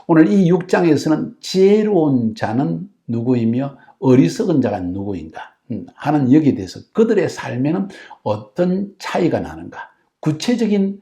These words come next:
삶에 있어의 차이에 대해서 또 이런 것은 피하라는 그런 이야기를 우리에게 들려주고 있기 때문에 육 장은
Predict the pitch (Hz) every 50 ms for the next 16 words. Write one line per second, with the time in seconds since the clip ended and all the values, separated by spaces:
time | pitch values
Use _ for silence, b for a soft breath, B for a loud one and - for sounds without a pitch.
0 | _ _ _ - - - - 147 139 131 143 165 175 156 143 - - - - 156
1 | 156 160 160 - _ _ - - - - 196 156 127 107 - - - 82 90 -
2 | - - - - _ _ _ _ _ _ _ 117 95 - 165 185 196 190 180 165
3 | - - 165 - 85 - - - - 131 131 143 151 - - - 180 - - 156
4 | 170 170 - - 107 95 95 90 85 101 107 131 123 131 135 B B B B B
5 | B - 113 110 110 101 95 92 - - 123 110 104 98 92 - 123 - 101 104
6 | 101 - - 107 - - 101 98 107 117 110 113 113 - - 131 127 127 127 -
7 | - 131 131 123 127 123 127